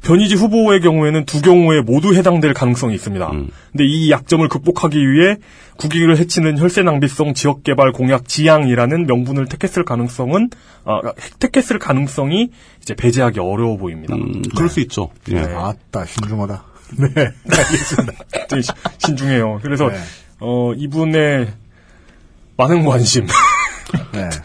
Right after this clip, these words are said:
Speaker 2: 아니, 근데
Speaker 1: 네.
Speaker 2: 제가 알고 있는데
Speaker 1: 네.
Speaker 2: 그 변희재 후보가 지역 공약을 냈는데요.
Speaker 1: 어, 어떤 걸 냈습니까?
Speaker 2: 그 지역에 젊은 계층이 많지 않습니까?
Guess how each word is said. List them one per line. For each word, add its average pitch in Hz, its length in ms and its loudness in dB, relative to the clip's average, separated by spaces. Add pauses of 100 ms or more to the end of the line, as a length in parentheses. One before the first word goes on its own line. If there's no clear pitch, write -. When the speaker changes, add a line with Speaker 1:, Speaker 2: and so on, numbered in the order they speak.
Speaker 2:
아니, 117 160 0
근데 117 240 -4 (320)
Speaker 1:
네. 127 240 -4 (380)
Speaker 2:
제가 107 240 0
알고 85 200 0
있는데 69 560 -4
Speaker 1:
네. 135 180 -4
Speaker 2:
그 92 60 -8
변희재 120 280 0
후보가 80 560 -4
지역 117 240 0
공약을 98 440 -2 (120)
냈는데요. 85 640 0 (460)
Speaker 1:
어, 170 80 4
어떤 156 260 2
걸 135 80 4
냈습니까? 101 480 -6 (200)
Speaker 2:
그 113 140 -2
지역에 92 420 -2
젊은 87 760 -2
계층이 76 320 -6
많지 65 260 -4
않습니까? 73 560 -8